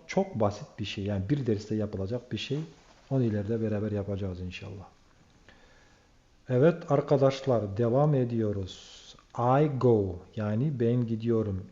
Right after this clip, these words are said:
intikal halindeyim anlamında. I go. Şimdi ondan sonraki gördüğünüz kelime to. Şimdi bu to'yu açıklamam için önce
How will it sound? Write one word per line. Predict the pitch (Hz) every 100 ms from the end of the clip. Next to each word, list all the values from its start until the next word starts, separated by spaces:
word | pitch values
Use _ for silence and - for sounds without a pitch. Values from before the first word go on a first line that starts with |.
| -
intikal | 117 - - 131
halindeyim | 127 - 113 117 113 113 101 101
anlamında. | 101 98 92 92 92 98 - _ _ - -
I | 113 113 117
go. | 117 110 95 98 - _ _ _ - _ -
Şimdi | - - 233 196 117 127 - - - _ _ -
ondan | 180 190 180
sonraki | 156 127 120 117 113 196
gördüğünüz | 147 143 123 110 120 147 - - _ _ _ _ _
kelime | - 113 104 131 156 - -
to. | - 85 - _ _ _ _ _ _ - - - - -
Şimdi | - 202 220 165
bu | 214 208 - -
to'yu | 165 196 147
açıklamam | 110 - - 139 196 214
için | 135 202 196 - - -
önce | 127 165 214 156 135 190